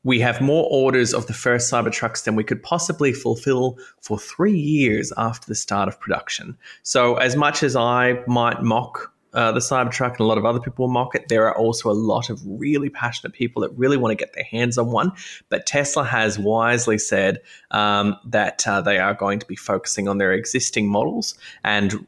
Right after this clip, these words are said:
um, ramping up production at their new plants. They just opened a plant in Germany this year. They opened another one in the U S in Texas. Um, and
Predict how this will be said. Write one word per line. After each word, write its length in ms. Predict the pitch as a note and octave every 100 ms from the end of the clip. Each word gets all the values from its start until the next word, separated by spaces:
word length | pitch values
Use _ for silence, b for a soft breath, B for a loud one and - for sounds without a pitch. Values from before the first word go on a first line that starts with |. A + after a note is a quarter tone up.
| -
um, 580 | G#2 G2+ G2+ G2 G2 - _ _ _ - _ C#3+
ramping 500 | C3 B2+ A#2+ B2+ A#2
up 160 | -
production 480 | - A2 G2+ - A2
at 140 | G#2
their 120 | G2 G2
new 220 | G#2 G2+
plants. 340 | - G#2+ -
They 80 | A2+
just 240 | G#2+ D#3
opened 200 | D3+ B2+
a 20 | A#2+
plant 320 | C3 A#2+ G2+
in 180 | G#2+ G#2
Germany 360 | C#3+ C#3+ D3
this 200 | C#3 -
year. 300 | C#3+ D3+ D3+
They 100 | A#2+
opened 260 | - A2+ G#2
another 220 | A2+ B2+
one 160 | A#2+ A#2
in 60 |
the 60 | A2+
U 120 | A#2
S 180 | B2+ -
in 120 | G#2
Texas. 640 | - E3 - - B3 - B B B B
Um, 540 | G#2+ G#2+ G#2+ G#2+ G#2+ A2 - _ -
and 420 | A#2+ A#2+ A#2 A#2